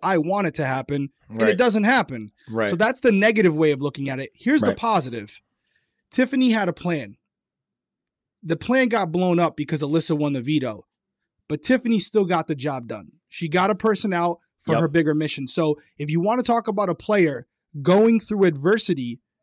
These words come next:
Speaker 1: and still kind of getting out someone without making too many more enemies, I think she did that. Um, and, and I
Speaker 2: Mm-hmm.
Speaker 1: know I didn't just say it, but as Cody was just saying, Alyssa won the veto,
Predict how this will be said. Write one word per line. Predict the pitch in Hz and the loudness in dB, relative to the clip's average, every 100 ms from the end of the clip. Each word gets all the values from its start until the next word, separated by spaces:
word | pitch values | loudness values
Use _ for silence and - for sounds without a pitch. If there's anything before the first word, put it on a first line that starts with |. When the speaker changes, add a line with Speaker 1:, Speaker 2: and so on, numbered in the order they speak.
| _ | _
Speaker 1:
and | 170 170 | -4 -2
still | - 220 240 | -2 0 0
kind | - 226 202 | 0 -2 -2
of | 170 | 0
getting | 160 196 196 | 0 0 0
out | 190 175 | -2 -2
someone | - 180 175 | -4 -2 0
without | 165 196 202 - _ _ | 0 2 0 -2 _ _
making | 170 175 156 147 | 0 0 0 -4
too | - 277 311 | 0 2 2
many | 247 180 | 2 0
more | 156 147 | 0 -2
enemies, | 139 139 139 139 _ _ - | -2 -2 -4 -6 _ _ -6
I | 151 | -4
think | 220 214 | -2 -2
she | - 165 | -2 0
did | 165 123 | 0 0
that. | 104 - _ _ - | -12 -12 _ _ -8
Um, | 156 147 147 - | -2 0 0 -4
and, | 165 175 | -4 -2
and | 160 | 2
I | 170 | 2
Speaker 2:
Mm-hmm. | 175 | 4
Speaker 1:
know | 226 | 4
I | 220 | 4
didn't | 208 | 2
just | 170 160 | 0 -2
say | 220 185 | 0 0
it, | 135 | 0
but | 147 151 _ _ - | -4 -4 _ _ -6
as | 160 180 | -2 -2
Cody | - 202 202 | 0 0 2
was | 190 165 | 0 0
just | 175 | -2
saying, | 226 220 165 147 _ _ _ | -2 0 -2 -4 _ _ _
Alyssa | 135 147 170 226 | -8 -2 0 0
won | 220 226 | 2 0
the | |
veto, | 180 175 160 160 | 0 0 2 2